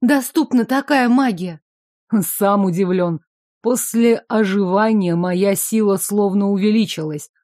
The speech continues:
Она теперь ведет себя по-другому. Я могу колдовать как в человеческом теле, так и в драконьем.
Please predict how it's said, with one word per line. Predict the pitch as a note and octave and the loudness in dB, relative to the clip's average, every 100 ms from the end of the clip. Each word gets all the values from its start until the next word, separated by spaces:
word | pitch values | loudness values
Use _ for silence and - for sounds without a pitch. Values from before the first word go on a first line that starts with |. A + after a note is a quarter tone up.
| - | -6
Она | G3 G3 | -2 0
теперь | F3 F#3+ G3 F3 | -2 0 0 0
ведет | F#3+ F#3+ F3 | 0 0 -2
себя | - F#3+ G3 | -4 -2 0
по-другому. | F#3+ G3 F3+ G3+ G3 G#3 G#3 D#3+ D3 _ _ _ _ - | -2 -4 -2 -2 -2 0 0 0 -6 _ _ _ _ -12
Я | F#3 G3+ A#3 | -2 0 2
могу | A3+ F#3 F3 G#3 | 2 2 0 -2
колдовать | G3+ G3 F3+ G3 G#3 G#3 - | 0 0 2 0 2 0 -4
как | - G3 F#3 | -4 -4 -4
в | |
человеческом | - F#3+ F#3 F3 F3 G#3 A3 B3 A#3 | -6 -2 0 0 0 -2 -2 2 2
теле, | - A#3+ A3+ A3+ | 2 0 2 0
так | G3+ F#3 F#3+ | 0 -2 -2
и | |
в | F#3+ | -2
драконьем. | F#3 G#3+ - F#3 F3 F3 F3+ | 0 -2 -2 -2 0 -2 -4